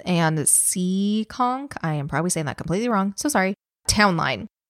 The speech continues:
Always said to be looking distressed, the man is said to be dressed in a flannel shirt that's red in color. Apparently, the man disappears when the driver stops to give him a ride.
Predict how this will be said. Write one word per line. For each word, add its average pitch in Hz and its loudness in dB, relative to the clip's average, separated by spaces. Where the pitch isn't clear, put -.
Always 262 8
said 208 2
to 233 -2
be 208 2
looking 180 2
distressed, 175 4
the 180 4
man 165 2
is 226 4
said 170 4
to 196 0
be 170 -2
dressed 147 2
in 165 -4
a 135 -2
flannel 170 0
shirt 151 2
that's 147 0
red 139 2
in 139 -2
color. - 2
Apparently, 262 4
the 226 4
man 180 4
disappears 143 0
when 156 0
the 160 2
driver 147 2
stops - 2
to - -2
give - -6
him 139 -2
a 156 2
ride. 208 -4